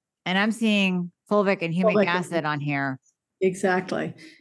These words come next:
Speaker 2: And we are actually really working on a way to communicate this on our website, because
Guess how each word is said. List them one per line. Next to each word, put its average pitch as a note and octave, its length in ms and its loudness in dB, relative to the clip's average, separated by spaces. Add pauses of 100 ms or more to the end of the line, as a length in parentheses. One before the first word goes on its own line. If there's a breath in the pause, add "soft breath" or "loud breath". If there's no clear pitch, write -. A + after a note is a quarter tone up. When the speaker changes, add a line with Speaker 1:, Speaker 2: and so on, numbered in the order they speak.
(200 loud breath)
Speaker 2:
And A#3+ 180 4
we D4 140 6
are C#4+ 180 6
actually A3+ 400 4
really G#3 320 6
working G#3 600 4
on F#3+ 200 0
a F3+ 60 4
way F#3 320 6
to G3 120 -4
communicate F#3+ 640 0
this F#3 160 -2
on F3+ 120 0
our E3 180 0
website, G3 640 0
because F#3 480 0